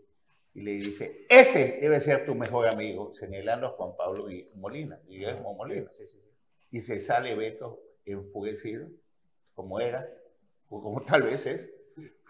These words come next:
Speaker 1: y deja al otro así sin saber qué decir. Y le clavan a César Eguán, que después se vuelve parte importante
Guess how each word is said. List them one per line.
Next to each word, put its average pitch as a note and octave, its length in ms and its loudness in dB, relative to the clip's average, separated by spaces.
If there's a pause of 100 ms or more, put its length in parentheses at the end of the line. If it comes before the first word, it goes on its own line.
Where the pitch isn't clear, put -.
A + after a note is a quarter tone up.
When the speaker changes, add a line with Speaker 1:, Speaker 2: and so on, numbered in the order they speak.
(1000)
Speaker 1:
y C3 100 -8
deja D#3 200 0
al C3+ 120 2
otro C#3+ 260 6
así C3 280 2
sin C3+ 180 -4
saber A#2+ 300 6
qué B2+ 100 4
decir. - 720 0 (240)
Y B2 120 -4
le G#2+ 200 -4
clavan A2+ 440 4
a - 100 -6
César B2 340 -4
Eguán, C3 340 0
que A#2+ 60 -4
después G#2 340 -6
se G#2+ 60 -6
vuelve G2+ 500 -8 (300)
parte A2+ 260 0
importante G#2+ 520 -6